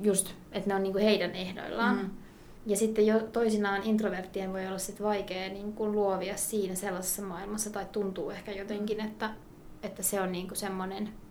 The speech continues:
Speaker 1: ö, se ei ole niinku niin iso vahvuus se, että sä oot
Speaker 2: Mm.
Speaker 1: introvertti.
Speaker 2: Mm.
Speaker 1: Mut mitä mieltä sä oot, että voiko se olla vahvuus?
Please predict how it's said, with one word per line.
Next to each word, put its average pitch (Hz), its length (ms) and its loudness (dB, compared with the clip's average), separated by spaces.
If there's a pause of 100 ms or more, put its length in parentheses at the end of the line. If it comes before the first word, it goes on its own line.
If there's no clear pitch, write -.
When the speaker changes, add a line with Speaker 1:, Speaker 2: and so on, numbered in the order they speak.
(560)
Speaker 1:
ö, 175 300 0
se 196 120 2
ei 185 60 2
ole 180 120 2
niinku 190 220 -4
niin 185 220 -2
iso 185 200 -4
vahvuus 202 680 -4
se, - 120 -8
että 214 180 -12
sä 214 120 -8
oot 214 100 -4
Speaker 2:
Mm. 208 100 -4
Speaker 1:
introvertti. 208 720 -10 (100)
Speaker 2:
Mm. 208 160 2 (1300)
Speaker 1:
Mut 220 160 -2
mitä 285 240 0
mieltä 196 340 2
sä 202 240 -6
oot, 202 400 -2 (200)
että 202 220 -10
voiko 254 180 2
se 240 180 0
olla 202 360 2
vahvuus? - 760 -4